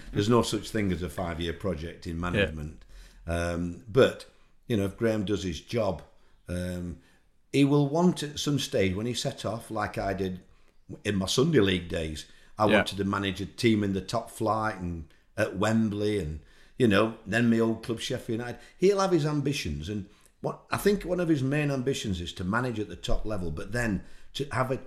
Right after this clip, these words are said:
Speaker 1: to go into the Champions League and try and
Speaker 2: Mm.
Speaker 1: have a team that could win the Champions League,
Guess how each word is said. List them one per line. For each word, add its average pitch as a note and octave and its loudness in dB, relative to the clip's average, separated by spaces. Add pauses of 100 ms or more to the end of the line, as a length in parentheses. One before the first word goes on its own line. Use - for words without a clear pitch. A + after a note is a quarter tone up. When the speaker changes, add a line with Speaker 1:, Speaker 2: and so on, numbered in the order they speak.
(280)
Speaker 1:
to G#2 -2
go A2+ 4
into A2 4
the G2+ -6
Champions G#2+ -4
League F2 -2
and D#2+ -8
try A2 0
and A2+ 4 (140)
Speaker 2:
Mm. G2+ -10 (560)
Speaker 1:
have A2 2
a A2 4
team A#2+ 6
that A2+ 0
could G2+ -4
win D3 6
the G2+ 4
Champions D2 -8
League, B1 -16